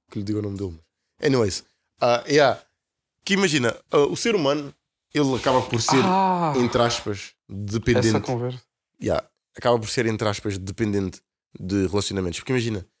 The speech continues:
Speaker 1: tu para cresceres não só como pessoa, mas como ser humano e tudo mais, e para tu teres, ah, uma melhora do teu, da tua interação com as outras pessoas, tu precisas ter relacionamentos, independentemente seja namorar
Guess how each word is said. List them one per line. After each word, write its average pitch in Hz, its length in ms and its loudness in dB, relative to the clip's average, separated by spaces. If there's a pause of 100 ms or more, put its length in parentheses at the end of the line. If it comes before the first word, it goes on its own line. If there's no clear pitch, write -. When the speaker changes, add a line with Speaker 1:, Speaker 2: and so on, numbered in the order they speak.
(200)
Speaker 1:
tu 147 140 0
para 143 120 0
cresceres 120 300 0
não 117 140 0
só 110 160 -2
como 107 200 -4
pessoa, 113 400 -2 (240)
mas 98 160 -6
como 95 760 0
ser 104 180 0
humano 98 240 2
e 90 40 -2
tudo 98 200 -6
mais, 101 320 0 (300)
e 107 100 -4
para 113 140 0
tu 104 100 -6
teres, 104 480 -2 (560)
ah, 101 600 4 (640)
uma 117 120 0
melhora 117 440 4 (920)
do 104 80 -10
teu, 110 400 0 (1200)
da - 80 -20
tua 120 100 0
interação 104 380 2
com 110 100 -4
as 110 60 2
outras 110 240 -2
pessoas, 139 320 -4 (240)
tu 120 100 -6
precisas 117 260 -2
ter 139 100 0
relacionamentos, 117 600 0
independentemente 110 540 -2
seja 107 220 -4
namorar 104 380 0